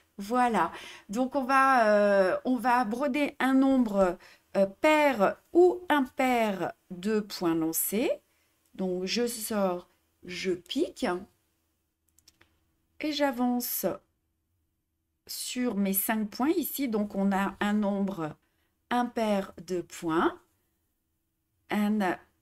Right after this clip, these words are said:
we work an even or odd number. It doesn't, doesn't matter, but here we have a odd number of straight stitches. Y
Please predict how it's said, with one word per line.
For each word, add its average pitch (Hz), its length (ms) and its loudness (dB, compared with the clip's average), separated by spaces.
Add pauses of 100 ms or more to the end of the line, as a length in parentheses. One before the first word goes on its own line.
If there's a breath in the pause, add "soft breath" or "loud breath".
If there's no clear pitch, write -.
we 240 760 0
work 262 560 4
an 233 240 0 (100)
even 254 640 2
or 208 320 0
odd 269 240 2
number. 190 760 4
It 208 100 -6 (100)
doesn't, 269 440 0 (340)
doesn't 262 520 2
matter, 233 640 2 (420 loud breath)
but 240 340 0 (100)
here 285 280 2
we 247 300 0
have 233 460 2
a 208 140 -2 (100)
odd 269 400 2
number 180 680 0 (220)
of 196 160 4
straight 208 520 -6
stitches. - 800 -4 (760 loud breath)
Y 285 360 0